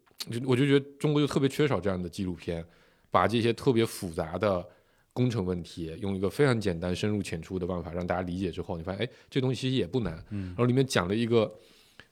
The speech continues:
Speaker 1: 一个，一个，一个，一个例子，就是他那个铁皮，
Speaker 2: 嗯。
Speaker 1: 就A三八零的那个外壳，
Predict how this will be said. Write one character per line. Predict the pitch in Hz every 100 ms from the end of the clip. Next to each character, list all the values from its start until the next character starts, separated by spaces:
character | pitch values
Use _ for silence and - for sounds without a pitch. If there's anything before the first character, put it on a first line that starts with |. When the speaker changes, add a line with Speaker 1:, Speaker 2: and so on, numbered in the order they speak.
| _
Speaker 1:
一 | 107
个， | 107 110
一 | 104
个， | 110
一 | 101
个， | 104 104
一 | 107
个 | 101 104 -
例 | 131
子， | 101 90
就 | 92
是 | 90 104 95
他 | -
那 | 117 110
个 | 92 85 - _ _ -
铁 | 104
皮， | 85 - 90 117 - -
Speaker 2:
嗯。 | 101 92 95 _ _ _ - _
Speaker 1:
就 | 104
A | 113
三 | 117 113
八 | 113
零 | 107
的 | 104
那 | 104
个 | 101
外 | 110
壳， | 87 - 85 90